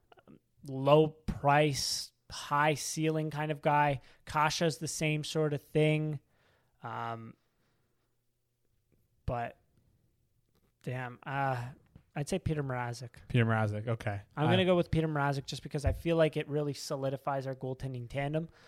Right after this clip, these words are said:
Speaker 1: Last year, we were kinda running on one goaltender. There were times Frederik Andersen was playing well.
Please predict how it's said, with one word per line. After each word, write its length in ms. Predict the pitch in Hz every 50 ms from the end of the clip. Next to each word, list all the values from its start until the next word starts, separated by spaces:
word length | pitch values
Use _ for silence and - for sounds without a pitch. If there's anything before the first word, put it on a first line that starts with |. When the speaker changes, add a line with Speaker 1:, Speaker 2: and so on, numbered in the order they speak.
| - - - _
Speaker 1:
Last 360 | 143 139 147 160 156 - -
year, 120 | 170 160
we 60 | 151 147
were 80 | 143
kinda 280 | - - 147 147 139 135
running 340 | 131 135 135 139 143 135 131
on 200 | 127 123 120 120
one 240 | 127 139 143 143
goaltender. 600 | 127 131 127 131 135 - 151 151 151 165 185 190 - _ _ _ _ _ _ - _ _
There 80 | - 127
were 40 |
times 300 | 117 - 151 156 156 135
Frederik 320 | - - 156 147 143 147 -
Andersen 340 | 147 147 147 147 - - 147
was 100 | 143 135
playing 240 | - - 147 147 139
well. 340 | 135 139 143 165 185 190